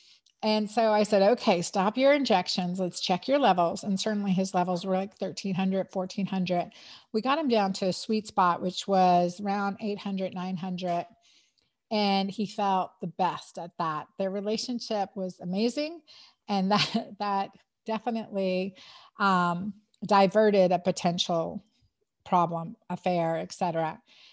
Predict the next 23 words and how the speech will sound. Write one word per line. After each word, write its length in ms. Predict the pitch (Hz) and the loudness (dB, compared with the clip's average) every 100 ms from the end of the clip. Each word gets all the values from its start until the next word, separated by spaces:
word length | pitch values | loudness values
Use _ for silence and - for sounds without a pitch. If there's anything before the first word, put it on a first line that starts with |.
| _ - | _ -6
And 160 | 214 214 | -4 -2
that's 140 | 240 | -2
something 300 | 262 254 240 | -4 -4 -2
that 140 | 226 226 | -2 0
I've 180 | 214 226 | 0 -2
asked, 380 | 226 240 - - | -2 -2 -2 -6
you 100 | 190 | -4
know, 100 | 190 | -2
I 100 | 185 | -2
consulted 720 | - 202 - 202 202 214 196 | -2 -4 0 -2 0 -2 -2
for 100 | 202 | -6
some 220 | - 202 | -4 -2
really 240 | 202 202 202 | -2 0 0
big, 420 | 202 190 190 - - - | 2 2 0 -4 -18 -12
uh, 280 | 190 180 - 233 | -8 -6 -8 -8
hormone 360 | 254 277 214 | -6 -2 -2
clinics 500 | 190 180 180 180 - | -2 -4 -4 -6 -6
and 80 | 196 | -4
anti-aging 540 | 190 190 208 214 196 | -4 -2 -2 -2 -6
clinics, 560 | 190 185 175 175 - - _ - - _ _ _ _ | -8 -6 -6 -8 -16 -20 _ -20 -20 _ _ _ _
and 460 | 214 202 196 196 208 | -2 0 0 -2 -4
divorce 420 | 214 202 294 - | -6 -4 -4 -2
rates 480 | 196 180 175 - | -2 0 -2 -12